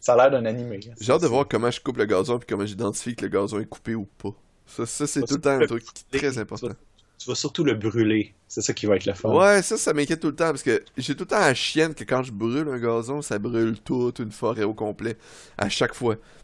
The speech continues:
Speaker 2: Fait que quand je brûle de quoi, je suis tout le temps, « Non, non, qu'est-ce que j'ai fait ? Pourquoi ?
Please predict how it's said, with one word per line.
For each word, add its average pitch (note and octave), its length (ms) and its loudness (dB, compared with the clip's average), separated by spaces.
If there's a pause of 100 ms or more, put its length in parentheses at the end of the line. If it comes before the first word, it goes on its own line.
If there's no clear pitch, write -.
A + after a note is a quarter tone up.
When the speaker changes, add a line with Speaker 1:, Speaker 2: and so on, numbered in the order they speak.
(160)
Speaker 2:
Fait A2 120 4
que - 140 2
quand D3+ 80 8
je D#3 140 -2
brûle D3+ 340 4
de C3 120 6
quoi, C#3+ 240 6
je D#3 60 0
suis C#3 100 -2
tout D3 80 0
le C#3+ 60 4
temps, « C3+ 60 -2
Non, C4 320 4
non, C#4 300 8
qu'est-ce D#4+ 220 -2
que A#3+ 100 -4
j'ai G#3+ 200 6
fait ? A#3 320 4
Pourquoi ? D#4 640 6